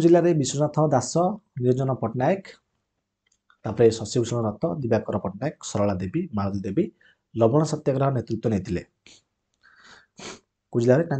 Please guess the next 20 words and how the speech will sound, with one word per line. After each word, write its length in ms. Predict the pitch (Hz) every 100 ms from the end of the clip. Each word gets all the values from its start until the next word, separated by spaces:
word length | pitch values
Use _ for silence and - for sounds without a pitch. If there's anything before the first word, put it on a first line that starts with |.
| 113
ଗଞ୍ଜାମ 280 | 107 104 98
ଜିଲ୍ଲାରେ। 260 | 92 87 80 - _ _ _ _ _ _ _ _ _ _ _ -
ତେତିଶ 220 | 131 127 113
ନମ୍ବର, 200 | 92 90 -
ଶ୍ରୀଜଙ୍ଗଠାରେ 560 | 143 165 170 156 160 170 143
ଚୌକିଦାରୀ 420 | 127 147 151 151 156
କର 120 | 127 139
ବିରୋଧୀ 260 | 135 143 131 123
ଆନ୍ଦୋଳନ 260 | 117 131 135 -
କେବେ 220 | 110 131
ଆରମ୍ଭ 160 | 117 107
ହୋଇଥିଲା? 260 | 101 95 82 - _ _ _ _ _ _ _ _ _ -
ଉଣେଇଶହ 260 | 110 120 135
ଏକତିରିଶ 260 | - 127 160 139
ମେ 60 | 127
ମାସରେ 240 | 113 110 117
ଆରମ୍ଭ 140 | 107 92
ହୋଇଥିଲା। 260 | 95 90 87 - _ _ _ _ _ _ _ _ _ _ _ _ _ _ _
ଚଉତିରିଶ 320 | - 131 120 -
ନମ୍ବର, 220 | 95 92